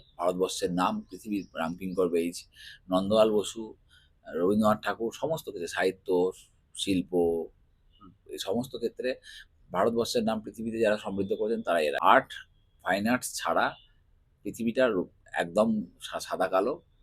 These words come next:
সেখানে কোনো আনন্দ, সেখানে কোনো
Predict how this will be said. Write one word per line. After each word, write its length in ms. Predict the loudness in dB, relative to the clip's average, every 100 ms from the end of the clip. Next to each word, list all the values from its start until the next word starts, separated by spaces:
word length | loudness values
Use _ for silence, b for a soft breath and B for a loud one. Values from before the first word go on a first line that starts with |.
| _ _
সেখানে 280 | -6 -4 -4
কোনো 400 | -2 0 0 0 -10 _ b b b b
আনন্দ, 600 | -6 -2 2 4 4 4 0 -16
সেখানে 420 | -14 -10 -4 -4
কোনো 440 | -2 -4 -2 -4